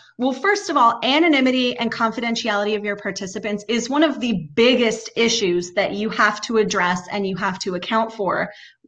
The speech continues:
when you're applying with your I R B or when you're conducting any sort of research. It's one of the biggest issues, um, that we have to be concerned about. And so in quantitative research,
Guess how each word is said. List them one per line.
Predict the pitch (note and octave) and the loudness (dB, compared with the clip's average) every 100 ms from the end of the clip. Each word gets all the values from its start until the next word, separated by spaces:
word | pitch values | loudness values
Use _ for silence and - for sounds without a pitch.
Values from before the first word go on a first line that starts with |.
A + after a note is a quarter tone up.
| _ - | _ -16
when | F#3 A3 A#3+ | -2 2 6
you're | C4 B3+ | 6 4
applying | B3 B3+ A#3+ A#3 A#3 A3+ _ _ - | 4 4 4 4 0 -2 _ _ -14
with | A3+ A3+ A3 | -6 -2 0
your | A3+ G#3+ | 2 2
I | G#3 G#3 | 4 6
R | G#3 | 6
B | F#3 G#3 G3 | 4 2 2
or | F#3+ | 2
when | G3+ G#3 | 0 0
you're | G#3 | 0
conducting | - G#3+ F#3+ F#3+ G3 | -2 -4 -4 -4 -8
any | G#3 B3+ | -6 -6
sort | B3 G3 | -6 -6
of | F3+ | -6
research. | F#3+ F3+ G3+ A3+ | -8 -10 -10 -8
It's | A3+ | -4
one | D#4 | -2
of | F4+ | 0
the | B3+ | 0
biggest | F#3 G#3+ G3+ G3+ - - | 0 0 -2 -4 -8 -4
issues, | A3 G3+ E3+ - - - - - - - | -2 -2 -4 -6 -12 -18 -20 -20 -12 -2
um, | G#3+ G3 E3+ C#3+ C#3+ - _ | 2 2 0 -2 -6 -12 _
that | G#3 G#3+ | -2 2
we | G#3 | 2
have | F#3 | 2
to | G3+ | 0
be | F#3+ | -4
concerned | F#3 F#3+ F#3+ D#4+ C4+ | -4 -4 2 4 4
about. | F#3+ A2 - - | 2 -2 -4 -4
And | A3 | -4
so | - B3 A3+ | 0 0 0
in | A3+ A3 | 0 -4
quantitative | - E4 G#4 A4+ - A#3+ G3+ | 0 2 4 2 0 0 2
research, | G#3 G3+ G3+ F#3+ | 0 0 -2 -2